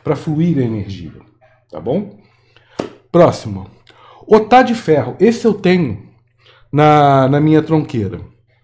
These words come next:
Tem <coughs> O otá de ferro, ele é muito bom pra uma questão de força vital. Força vital é saúde,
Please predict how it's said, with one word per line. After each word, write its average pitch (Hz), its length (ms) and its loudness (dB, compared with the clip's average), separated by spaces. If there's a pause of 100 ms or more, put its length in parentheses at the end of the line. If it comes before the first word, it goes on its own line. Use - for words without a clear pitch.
(640)
Tem 156 240 -6 (800)
<coughs> - 680 0 (1400)
O 214 60 2
otá 214 240 -2
de 185 100 -4
ferro, 139 560 -4 (260)
ele 165 220 -2
é 156 60 0
muito 156 400 -4
bom 139 320 -4
pra 156 180 -6
uma 139 240 -4
questão 131 640 -8
de 117 120 -10
força 170 460 -6
vital. 117 640 -10 (880)
Força 233 440 -4
vital 175 520 -2
é 160 540 -4
saúde, 180 920 -2